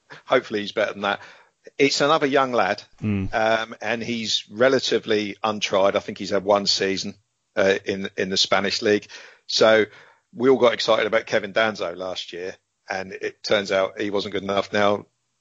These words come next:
Speaker 1: Salasu's obviously played at a higher standard and played more games. So I just hope people are patient with him,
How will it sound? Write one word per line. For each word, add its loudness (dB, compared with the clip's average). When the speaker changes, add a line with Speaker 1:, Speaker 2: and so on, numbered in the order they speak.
Speaker 1:
Salasu's 2
obviously -4
played 2
at -2
a 0
higher 2
standard -2
and -10
played 2
more -4
games. 0
So 2
I 2
just -4
hope 4
people -8
are -4
patient -4
with -2
him, -4